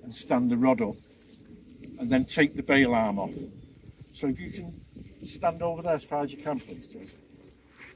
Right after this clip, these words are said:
And then take the bail arm off. Now you keep the bail arm of the, of the winch rod off. I was gonna do, I'm gonna cast it.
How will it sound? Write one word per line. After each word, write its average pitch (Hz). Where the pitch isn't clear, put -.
And 117
then -
take 131
the -
bail 123
arm 98
off. 120
Now 127
you 131
keep 190
the 175
bail 175
arm 123
of 123
the, 139
of 123
the 131
winch 151
rod 117
off. 113
I 143
was 160
gonna 160
do, 139
I'm 139
gonna 143
cast -
it. 113